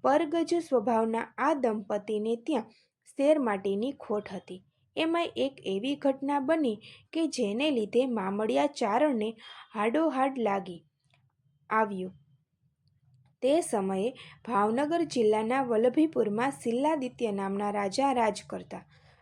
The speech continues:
રાજા શિલાદિત્ય અને મામડિયા વચ્ચે ગાઢ મિત્રાચારી હતી. બંને એકબીજાને ન મળે ત્યાં સુધી તેમને ગોઠતું જ નહીં. પણ કેટલાક ઈર્ષાળુએ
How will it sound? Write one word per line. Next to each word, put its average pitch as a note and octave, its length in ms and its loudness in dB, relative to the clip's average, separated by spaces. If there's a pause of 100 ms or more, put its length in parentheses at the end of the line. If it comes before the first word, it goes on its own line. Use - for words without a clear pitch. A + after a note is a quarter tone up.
રાજા C#4 400 4
શિલાદિત્ય C4+ 800 0
અને C#4 300 -2
મામડિયા A#3 600 2
વચ્ચે G3+ 380 -2
ગાઢ A#3 420 2
મિત્રાચારી A3+ 760 -2
હતી. G3 360 -10 (540)
બંને E4 280 4
એકબીજાને A#3 880 2
ન A3+ 120 0 (100)
મળે G#3+ 320 2
ત્યાં E4 320 0
સુધી A3 360 -4
તેમને G#3+ 400 -4
ગોઠતું A3+ 520 -2
જ D#4 140 -4
નહીં. C4+ 420 -2 (520)
પણ E4+ 140 0
કેટલાક B3 580 0
ઈર્ષાળુએ A3+ 760 2